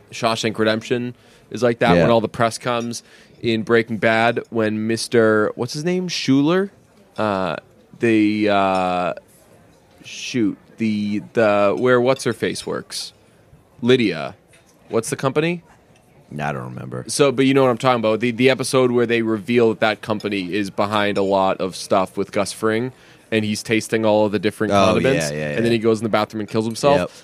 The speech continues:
Speaker 1: That's gonna, and when these bad guys, they have the realization of, like, "Oh no,
Speaker 2: Yeah.
Speaker 1: now it's over." If I ever pop a tire, when I go out and see it, uh, that's gonna be the, like,
Speaker 2: You're just
Speaker 1: "Oh."
Speaker 2: gonna lay down in the middle of traffic.
Speaker 1: Yeah, I'm gonna be like, "This is it. This is how I die,"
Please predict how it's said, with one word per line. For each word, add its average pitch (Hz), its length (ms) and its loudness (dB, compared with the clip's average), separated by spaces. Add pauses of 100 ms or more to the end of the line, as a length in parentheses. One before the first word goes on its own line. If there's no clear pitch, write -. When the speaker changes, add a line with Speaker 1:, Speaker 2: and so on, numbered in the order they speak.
(160)
Speaker 1:
That's 131 260 -2
gonna, 147 300 4
and 131 260 -4 (420)
when 147 180 2
these 139 140 0
bad 139 280 2
guys, 131 260 -2
they 123 140 2
have 127 180 0
the 120 80 0
realization 117 640 0
of, 95 100 -8
like, 101 320 -2 (120)
"Oh 98 180 -6
no, 92 480 -6 (260)
Speaker 2:
Yeah. 73 200 -10
Speaker 1:
now 104 180 -2
it's 101 160 -6
over." 107 460 0
If 113 160 -2
I 123 260 4
ever 123 220 0
pop 107 260 -2
a 113 40 -8
tire, 92 440 -6 (280)
when 123 160 0
I 120 120 2
go 120 240 4
out 120 80 2
and 120 120 -6
see 113 260 2
it, 113 100 4
uh, 107 140 -2
that's 104 260 -2
gonna 107 180 -4
be 101 140 -6
the, 95 140 -6 (100)
like, 98 240 -6
Speaker 2:
You're 92 140 -10
just 113 180 -8
Speaker 1:
"Oh." 135 60 -2
Speaker 2:
gonna 104 100 -6
lay 87 200 -6
down 80 240 -8
in 87 40 -8
the 85 60 -8
middle 82 220 -6
of 85 100 -10
traffic. 80 520 -10
Speaker 1:
Yeah, 131 240 4
I'm 123 100 0
gonna 117 100 -4
be 117 60 0
like, 113 160 0
"This 113 180 -8
is 113 140 -6
it. 135 220 2 (120)
This 113 180 -6
is 123 160 -2
how 120 180 4
I 117 120 6
die," 110 400 0